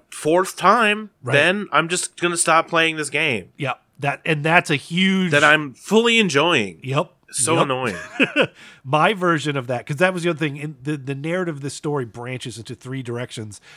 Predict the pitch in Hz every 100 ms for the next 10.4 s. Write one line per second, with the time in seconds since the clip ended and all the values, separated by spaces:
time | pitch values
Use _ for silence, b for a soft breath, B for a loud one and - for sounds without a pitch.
0 | B 185 - - 165 214 220 175 170 170
1 | - 127 131 113 - 143 104 104 123 160
2 | 165 135 135 120 120 151 135 101 87 B
3 | B 131 143 143 127 151 143 131 127 95
4 | 139 147 131 - 117 101 - 104 180 190
5 | 165 113 98 B B - 160 120 202 185
6 | 85 92 90 135 170 226 247 214 165 147
7 | 139 127 127 139 131 131 117 147 160 -
8 | - _ - 131 147 135 127 117 - 120
9 | - 120 107 104 98 b b b - 131
10 | 123 120 110